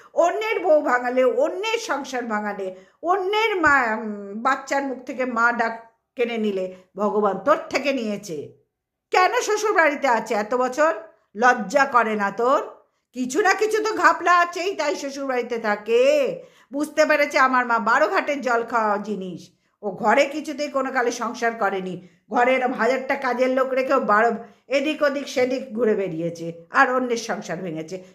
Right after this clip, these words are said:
সেটা তো আমরা সবাই দেখতে পেয়েছি মিত্র পরিবারে, বাদ কল্যাণ মিত্র পরিবারের কেসটা দিয়ে সবাই জানতে পেরেছি। ওদিকে দিশানি, রিমি, প্রীতমের বেলাও তাই করেছিস। একজনকে বলছিস, "ট্যাবলেট খেয়ে এসো,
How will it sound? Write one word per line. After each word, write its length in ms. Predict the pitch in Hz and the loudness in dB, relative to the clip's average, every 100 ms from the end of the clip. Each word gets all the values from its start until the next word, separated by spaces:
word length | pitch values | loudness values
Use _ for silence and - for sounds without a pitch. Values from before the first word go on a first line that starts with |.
| _ | _
সেটা 200 | 381 381 | -8 -2
তো 80 | 403 | 0
আমরা 200 | 381 427 | 0 -2
সবাই 560 | - 480 - 494 494 | 2 0 0 2 4
দেখতে 320 | 403 392 - | 4 0 -4
পেয়েছি 600 | 240 226 175 165 156 - _ _ - | -2 -2 -4 -8 -12 -14 _ _ -6
মিত্র 320 | 190 185 262 | -4 0 0
পরিবারে, 440 | 254 196 175 156 | 2 2 0 0
বাদ 240 | 170 220 220 | 0 0 0
কল্যাণ 300 | 247 262 269 | -2 0 -2
মিত্র 280 | 285 - 349 | -2 -4 -4
পরিবারের 440 | 359 302 302 285 | -2 0 2 2
কেসটা 340 | 277 233 240 233 | 0 -4 -4 -4
দিয়ে 180 | 214 | -2
সবাই 340 | 214 226 254 233 | -2 0 0 0
জানতে 260 | 175 151 | -2 -6
পেরেছি। 500 | 147 143 143 - 151 _ _ 254 | -8 -8 -8 -12 -16 _ _ -6
ওদিকে 520 | 262 269 262 233 - - - | -2 2 2 2 -4 -16 -10
দিশানি, 480 | 220 262 339 320 320 | -6 -2 0 0 0
রিমি, 260 | 294 294 294 | -2 -2 -4
প্রীতমের 460 | 277 262 262 240 | -6 -4 0 2
বেলাও 280 | 233 208 214 | 2 2 2
তাই 200 | 208 170 | 0 -4
করেছিস। 520 | 175 170 - 156 151 _ _ | -4 -6 -6 -10 -14 _ _
একজনকে 540 | 285 349 269 370 370 320 | 0 2 0 -2 0 4
বলছিস, 400 | 311 - 330 - | 4 2 -4 -2
"ট্যাবলেট 460 | 311 302 349 - | -2 0 -4 -6
খেয়ে 140 | - 294 | -2 0
এসো, 360 | - 226 180 | 0 -6 -8